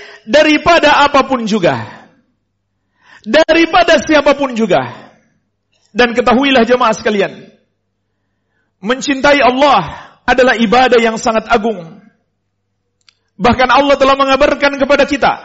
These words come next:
di antara bentuk kesyirikan orang-orang musyrik jahiliyah dahulu,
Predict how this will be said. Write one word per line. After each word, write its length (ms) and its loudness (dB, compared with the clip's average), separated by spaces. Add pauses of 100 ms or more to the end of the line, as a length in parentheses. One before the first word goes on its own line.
(920)
di 160 -2
antara 640 0
bentuk 420 -2
kesyirikan 560 -2 (800)
orang-orang 560 0
musyrik 400 -2
jahiliyah 480 2
dahulu, 400 0